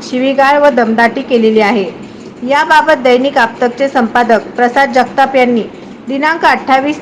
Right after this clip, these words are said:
तीन दोन हजार चोवीस रोजी सकाळी अकरा वाजता सोलापूर शहर पोलीस आयुक्त साहेब यांच्याकडे लेखी स्वरूपाची तक्रार दिली होती. दैनिक आपतकचे संपादक प्रसाद जगताप यांना अर्वाच्य भाषेत शिवीगाळ व दमदाटी करणाऱ्या सीताराम बत्तूल या इसमावर कायदेशीर कार्यवाही करावी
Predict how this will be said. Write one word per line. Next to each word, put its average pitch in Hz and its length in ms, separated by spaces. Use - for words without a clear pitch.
तीन 233 280
दोन 269 200
हजार 269 240
चोवीस 254 460
रोजी 262 260
सकाळी 247 400
अकरा 233 380
वाजता 262 400
सोलापूर 339 500
शहर 262 300
पोलीस 262 380
आयुक्त 254 320
साहेब 247 400
यांच्याकडे 262 580
लेखी 233 300
स्वरूपाची 247 540
तक्रार 226 420
दिली 214 200
होती. 202 440
दैनिक 277 400
आपतकचे 269 500
संपादक 262 520
प्रसाद 247 360
जगताप 247 440
यांना 233 260
अर्वाच्य 269 540
भाषेत 285 420
शिवीगाळ 247 500
व 233 80
दमदाटी 262 560
करणाऱ्या 247 540
सीताराम 294 640
बत्तूल 226 560
या 269 140
इसमावर 247 640
कायदेशीर 247 580
कार्यवाही 240 480
करावी 240 380